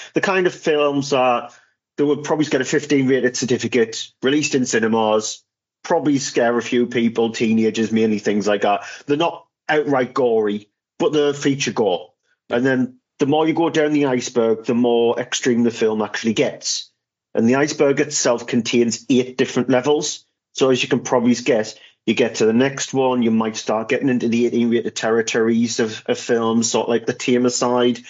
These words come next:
You get to the next level and you get to the films like The Saws and The Hostels. And then once you start digging underneath, you'll get to things like a Serbian film. And then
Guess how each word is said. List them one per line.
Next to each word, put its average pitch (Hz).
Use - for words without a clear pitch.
You 123
get 123
to 113
the 113
next 127
level 120
and 113
you 104
get 117
to -
the 107
films 113
like 127
The 110
Saws 107
and 104
The 92
Hostels. 107
And 123
then 123
once 127
you 120
start 123
digging 131
underneath, 120
you'll 113
get 120
to 123
things 113
like 107
a -
Serbian 110
film. 113
And 117
then 113